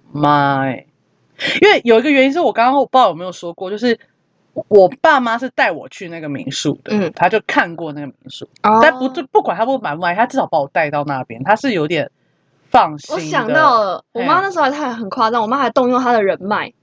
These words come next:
Speaker 2: 你就知道她有多担心。她那时候还动用她的人脉，她打电话给她一个她非常不熟的朋友，就是我妈很不喜欢麻烦不熟的人，
Speaker 1: 对啊。
Speaker 2: 她麻烦她一个只有业务上来往的朋友，然后
Speaker 1: 因为她妈就只跟她熟的人在一起。
Speaker 2: 对，她就是孤僻，跟我一样没朋友。
Speaker 1: 对。啊，跟我爸是同一款的。
Speaker 2: <laughs> 对，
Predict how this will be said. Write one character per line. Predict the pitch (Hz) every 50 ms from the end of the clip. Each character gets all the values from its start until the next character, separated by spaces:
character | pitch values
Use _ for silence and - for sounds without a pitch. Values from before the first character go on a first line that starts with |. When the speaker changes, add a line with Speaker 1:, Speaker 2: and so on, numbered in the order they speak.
| _ _ -
Speaker 2:
你 | 226
就 | 269
知 | 311 339
道 | 349
她 | 320
有 | 269 220
多 | - 196
担 | 202 196 208
心。 | 226 233 233
她 | 285
那 | 330
时 | 311
候 | 302
还 | 233 220
动 | - 262
用 | 247 254
她 | 262 247
的 | 214
人 | 196 190
脉， | 202 226
她 | 254 277
打 | - 220 185
电 | 208 233
话 | 254
给 | 233 202
她 | 214 226
一 | 240
个 | 214
她 | 226 - 254
非 | 254 - 262
常 | 240 196 208
不 | 220 220
熟 | 214 - 175
的 | 175 175
朋 | - 202 170
友， | 175 175 - - - -
就 | - 285
是 | - 302
我 | 233 180
妈 | 208 240 285 294
很 | 262 190
不 | 220 233
喜 | 233
欢 | 185 180
麻 | 180 160 156
烦 | 175 - 170 160 170
不 | - 202 202
熟 | - 254
的 | 233 220 208 190
人， | 185 185
Speaker 1:
对 | 185
啊。 | 196 - - - - _
Speaker 2:
她 | - 330
麻 | 320 269 233
烦 | 254 226 240
她 | 247 254
一 | 262 254
个 | 226 214 208
只 | - 269
有 | 269
业 | 240 233 294 277 269
务 | 277 269
上 | 254 262 226
来 | 202 170 180
往 | 190 180 160 156
的 | 156 143 -
朋 | - - 175 165 180
友， | 180 160 127
然 | 160 202
后 | 196 190
Speaker 1:
因 | 403
为 | 415
她 | 427 - 370 381
妈 | 359 349 339 320 320
就 | 302 330 311
只 | - - - 143
跟 | - 190 196
她 | 202 214 214
熟 | 220 - - 151 139
的 | 139 143
人 | 139 139 139
在 | - 151 143 147
一 | 151
起。 | 151 -
Speaker 2:
对， | 554 539 - - 415 440 359
她 | 339 339
就 | - 381
是 | 381 370 330
孤 | 269 294 277
僻， | 254 - 330 262 202 - -
跟 | - 247
我 | 220 175
一 |
样 | 165 -
没 | 151 156 151
朋 | 190 214 107 135
友。 | 156 160 -
Speaker 1:
对。 | 294
啊， | 330 - _ _ _ _
跟 | - 349
我 | 262 196
爸 | - 226 208 202
是 | 233 220
同 | - 277
一 | - 359 370 320
款 | - 415
的。 | 523 -
Speaker 2:
<laughs> | 508
对， | -